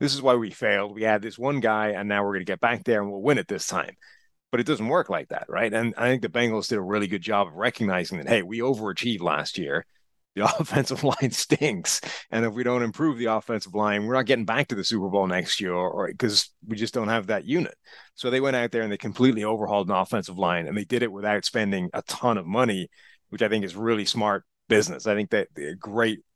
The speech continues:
recognition, roster construction, all those things. Um, but Baltimore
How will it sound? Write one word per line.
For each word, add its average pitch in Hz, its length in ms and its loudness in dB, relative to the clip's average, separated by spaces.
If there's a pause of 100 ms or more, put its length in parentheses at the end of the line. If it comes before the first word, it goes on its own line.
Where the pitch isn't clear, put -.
(240)
recognition, 110 800 0
roster 98 420 0
construction, 101 520 -2
all 107 160 2
those 92 160 -4
things. - 320 -4 (520)
Um, 107 540 0 (520)
but 123 240 2 (880)
Baltimore 127 760 0